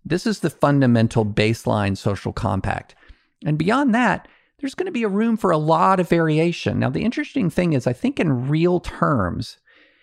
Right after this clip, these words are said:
if you grant states that much autonomy, you would see actually less diversity <laughs> than you might think because f-, certain fiscal realities would lock in.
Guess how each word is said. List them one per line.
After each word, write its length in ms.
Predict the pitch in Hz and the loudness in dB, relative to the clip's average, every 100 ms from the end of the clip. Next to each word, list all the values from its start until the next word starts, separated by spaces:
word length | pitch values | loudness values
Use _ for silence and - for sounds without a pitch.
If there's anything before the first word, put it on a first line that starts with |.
| _ _ | _ _
if 180 | 120 - | -6 -2
you 100 | 120 | -2
grant 520 | 120 139 160 190 190 _ - | -2 0 2 2 0 _ -18
states 560 | - - 160 131 - | -10 0 2 2 0
that 200 | - 151 | 0 2
much 260 | 175 165 - | 2 0 2
autonomy, 880 | 135 - - 185 180 107 95 98 - | 0 0 -2 0 2 2 0 -2 -4
you 220 | 135 156 | -4 0
would 160 | 170 151 | 0 -2
see 380 | - 254 254 - | -6 -2 -2 -2
actually 600 | - 165 - - 185 170 | 0 0 -2 -2 2 2
less 340 | 143 131 135 - | 2 2 2 0
diversity 680 | 135 117 110 - 165 165 147 - _ _ | 0 2 0 2 0 0 -2 -8 _ _
<laughs> 340 | - - - | -20 -20 -4
than 120 | 139 | 0
you 80 | 139 | 4
might 240 | 135 117 - | 4 2 -2
think 440 | - 135 170 - | 2 2 2 0
because 380 | 123 - 117 - | -2 0 -2 -4
f-, 80 | - - | -18 -10
certain 320 | - 113 104 | -4 -4 -2
fiscal 380 | - 104 95 98 | -4 -4 -4 -4
realities 640 | 98 110 139 151 151 147 | -2 2 2 2 0 -2
would 120 | 143 | 0
lock 280 | 139 131 - | 0 0 -2
in. 340 | 143 143 143 | -2 0 -2